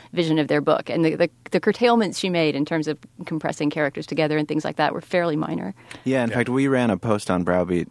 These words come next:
Speaker 2: Uh, Aisha Harris wrote it. She, uh, had just read the book, and she compared the, the book and the movie and, and tried to enumerate the things that had been left out or changed. And it was a tricky post to write because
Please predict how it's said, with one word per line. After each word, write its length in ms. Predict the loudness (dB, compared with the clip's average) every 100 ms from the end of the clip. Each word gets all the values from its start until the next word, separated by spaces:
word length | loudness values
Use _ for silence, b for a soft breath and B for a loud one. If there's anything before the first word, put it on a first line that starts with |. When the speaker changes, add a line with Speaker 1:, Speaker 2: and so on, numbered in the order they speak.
| -4
Speaker 2:
Uh, 320 | -2 -2 0
Aisha 320 | -2 -2 -4
Harris 320 | 0 2 2 0
wrote 160 | 2
it. 180 | 2 0
She, 320 | -4 -2 -2 -2
uh, 240 | 0 0 0
had 220 | -2 -2
just 220 | -2 2
read 180 | 2 2
the 80 | 2
book, 300 | 2 0 -2
and 160 | -6
she 220 | -2 -2 -2
compared 640 | -4 -2 2 2 0 -4 B B B B B -6
the, 200 | -2 -2
the 80 | 0
book 180 | 0 0
and 60 | 0
the 60 |
movie 360 | 2 2 2 2
and, 160 | 2 0
and 100 | -4
tried 280 | 0 0 0
to 120 | 0 0
enumerate 440 | 2 2 2 0
the 80 | 0
things 320 | 0 0 0
that 120 | -2
had 180 | -2 -2
been 340 | 0 0 0 B B B -2
left 240 | -2 2
out 280 | 2 2 2
or 140 | -2
changed. 500 | -4 -2 0 0 0
And 120 | 0 2
it 60 |
was 160 | 0 -2
a 40 |
tricky 260 | -4 -2 0
post 260 | 2 0 2
to 80 |
write 240 | 2 2 0
because 460 | -4 0 0 0